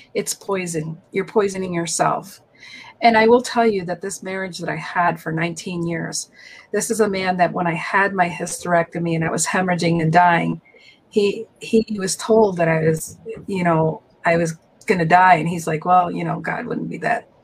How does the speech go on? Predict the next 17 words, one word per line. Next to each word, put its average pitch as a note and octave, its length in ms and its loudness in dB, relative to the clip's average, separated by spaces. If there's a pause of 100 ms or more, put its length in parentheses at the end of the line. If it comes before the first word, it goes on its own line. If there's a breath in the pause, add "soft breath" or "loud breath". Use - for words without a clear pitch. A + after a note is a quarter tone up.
(120)
you E3 100 -10
know, D#3 300 -12 (680 soft breath)
that, E3 380 -2
uh, - 260 -4 (140)
nice E3+ 280 -4
to F3 120 -8
me D#3+ 160 -2
or - 100 -2
whatever." D#3+ 440 -4
But E3 240 -4
let G#3 100 -2
me G#3+ 100 -4
tell G3 180 -4
you, E3+ 80 -2
this F#3 200 -4
guy, F3 360 4 (640 loud breath)
um, E3 680 2